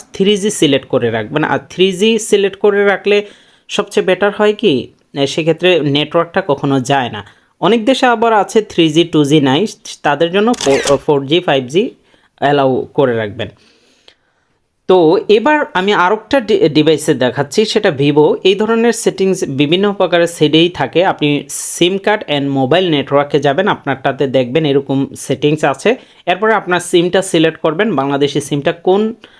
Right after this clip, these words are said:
আহ, স্লটে লাগানো আছে। এখানে দেখুন আমার ডেটা রোমিংটা বন্ধ আছে, আপনি চাইলে এটা on করে দিতে পারেন, না করলেও,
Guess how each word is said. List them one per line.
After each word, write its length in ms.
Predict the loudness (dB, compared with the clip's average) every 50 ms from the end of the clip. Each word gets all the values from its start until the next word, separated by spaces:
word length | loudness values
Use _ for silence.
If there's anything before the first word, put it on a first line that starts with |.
| _ _ _ _ _ -2
আহ, 540 | 0 2 2 2 2 0 0 -2 -4 -6 -10
স্লটে 520 | -12 -4 0 2 4 4 4 2 2 2 2
লাগানো 440 | 2 2 2 2 2 2 2 2
আছে। 360 | 2 2 0 0 -2 -2 -2 -2 -6 -14 _ _ _ _ _ _ _ _ _ _ -4
এখানে 300 | -2 -2 0 2 2 2
দেখুন 220 | 2 0 0 0
আমার 240 | 0 0 0 0 0
ডেটা 260 | 0 -2 0 0 -2
রোমিংটা 420 | 0 0 0 0 0 0 0 -2 0
বন্ধ 260 | 0 0 0 2 2
আছে, 260 | 0 0 0 -2 -4
আপনি 200 | -2 -2 -4 -2
চাইলে 220 | -2 0 0 2
এটা 160 | 2 2 2 0
on 180 | 2 0 0
করে 240 | 0 2 2 2 2
দিতে 240 | 2 2 2 2 0
পারেন, 320 | 0 0 0 0 0 -2 -6 -8 _ _ _ _ _
না 460 | -2 -2 0 0 0 0 -2 -2 -4 -4 -2
করলেও, 380 | 0 2 2 4 2 2 0